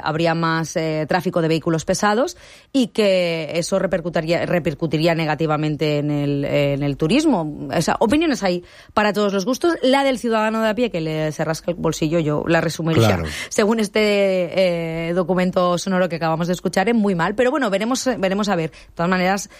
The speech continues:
Speaker 1: Laura, luego nos lo cuentas con más detalle,
Speaker 2: ¿Cuánto
Speaker 1: ¿no?
Speaker 2: tiempo lleva, Silvia, ya liberalizada la A P siete aquí en Benidorm?
Speaker 1: Pues, eh, si no recuerdo
Speaker 2: Dos
Speaker 1: mal,
Speaker 2: años.
Speaker 1: desde dos mil, no,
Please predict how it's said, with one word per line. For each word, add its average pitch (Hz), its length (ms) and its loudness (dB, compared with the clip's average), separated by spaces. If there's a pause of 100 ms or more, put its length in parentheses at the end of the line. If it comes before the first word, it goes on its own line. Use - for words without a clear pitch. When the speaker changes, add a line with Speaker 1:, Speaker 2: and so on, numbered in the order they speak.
(160)
Speaker 1:
Laura, 180 260 2
luego 180 200 0
nos 208 120 -2
lo 190 80 -2
cuentas 165 220 -4
con 151 100 -4
más 147 100 -4
detalle, 143 140 -4
Speaker 2:
¿Cuánto 139 300 4
Speaker 1:
¿no? - 40 0
Speaker 2:
tiempo 185 320 2
lleva, 139 280 0
Silvia, 127 380 0
ya 120 140 0
liberalizada 117 760 0
la 110 80 2
A 104 60 0
P 101 120 -4
siete 101 400 0
aquí 139 360 -2
en 104 260 0
Benidorm? 98 400 2
Speaker 1:
Pues, 226 460 0
eh, 214 260 2
si 208 160 -4
no 202 140 2
recuerdo 302 380 0
Speaker 2:
Dos - 40 4
Speaker 1:
mal, - 160 0
Speaker 2:
años. - 240 0
Speaker 1:
desde 233 140 -2
dos 202 200 -4
mil, 208 360 0
no, 196 400 -2